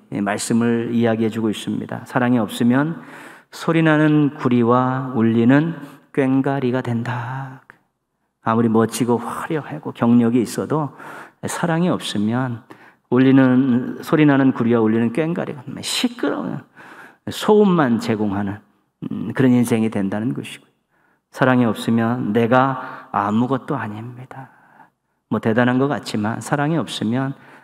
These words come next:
아무것도 아니라는 거예요. 사랑이 없으면 내게 아무 유익이 없습니다. 무언가 멋진 것들 할 것 같지만 없는 것이죠. 사랑이 없는 개인과 삶과 공동체가 결국은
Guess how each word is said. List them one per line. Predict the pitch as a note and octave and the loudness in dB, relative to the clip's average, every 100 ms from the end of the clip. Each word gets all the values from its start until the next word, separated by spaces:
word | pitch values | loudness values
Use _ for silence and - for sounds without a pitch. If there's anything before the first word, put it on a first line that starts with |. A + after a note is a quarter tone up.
| - | -12
아무것도 | - A2+ A#2 A#2 - | -6 -4 -2 -4 -6
아니라는 | A2+ B2+ A#2 | -8 -10 -14
거예요. | - _ _ _ _ _ _ _ _ _ _ _ _ _ | -20 _ _ _ _ _ _ _ _ _ _ _ _ _
사랑이 | - C#3 C3+ B2+ | 0 4 6 4
없으면 | A#2 - A#2+ B2 B2 C#3 - - | 2 2 4 4 0 -4 -10 -2
내게 | A#2 A#2+ A#2 C3 B2+ - - - | 4 4 4 2 0 -10 -14 -4
아무 | G#2+ G#2 A#2 B2+ C#3+ F3+ | 0 2 2 2 2 -2
유익이 | A2+ A#2 A#2 C#3 | 0 0 0 0
없습니다. | C3 - - A#2+ A#2+ B2+ - - - - _ _ _ _ _ _ _ _ _ _ _ _ _ - | -4 -6 -10 -10 -10 -12 -14 -16 -20 -20 _ _ _ _ _ _ _ _ _ _ _ _ _ 0
무언가 | A2 A2 G#2+ A2 | 2 4 2 2
멋진 | G#2+ G#2 A#2 | 0 0 0
것들 | G#2+ G#2+ G#2+ | 0 -2 -4
할 | B2 C3 | -4 -8
것 | - | -12
같지만 | - - - A#2 | -20 -14 -10 -8
없는 | - G3+ G#3+ A#2+ C#3 | -4 0 2 2 -2
것이죠. | - - - - _ - - - _ - | -6 -10 -18 -20 _ -20 -20 -20 _ -6
사랑이 | - C3 C3 | 2 4 6
없는 | B2+ B2 B2 A#2+ | 4 4 4 2
개인과 | A#2 A2+ A2+ A2 A2 | 2 2 2 2 0
삶과 | G#2+ - A#2+ A2+ G#2+ | -2 0 0 0 0
공동체가 | A2+ G#2 G#2+ G2 - G2 A2+ B2 A#2 - - _ | 0 0 0 -2 -4 -4 -2 -4 -8 -16 -20 _
결국은 | - G#2+ G2+ G#2 B2 | -2 0 0 0 0